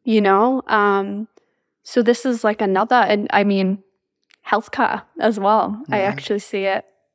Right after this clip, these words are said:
Speaker 1: in
Speaker 2: Yeah.
Speaker 1: these places.
Speaker 2: I love it.
Speaker 1: Um, so it's, um, the sky's the limit.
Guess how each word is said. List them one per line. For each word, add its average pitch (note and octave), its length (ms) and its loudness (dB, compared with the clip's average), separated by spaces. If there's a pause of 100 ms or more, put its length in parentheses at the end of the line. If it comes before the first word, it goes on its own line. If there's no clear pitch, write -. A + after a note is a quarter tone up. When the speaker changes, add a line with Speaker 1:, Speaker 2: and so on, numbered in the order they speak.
(260)
Speaker 1:
in G#3 160 -2
Speaker 2:
Yeah. F#3+ 40 -2
Speaker 1:
these A3 240 -2
places. - 720 -6
Speaker 2:
I - 60 -8
love B2 140 -6
it. G#3 60 -2
Speaker 1:
Um, G3+ 460 -6 (440)
so G#3 520 2 (1400)
it's, - 360 -4
um, G3 340 0
the G#3 100 -6
sky's G#3 380 0
the G3+ 80 -2
limit. F3+ 300 -2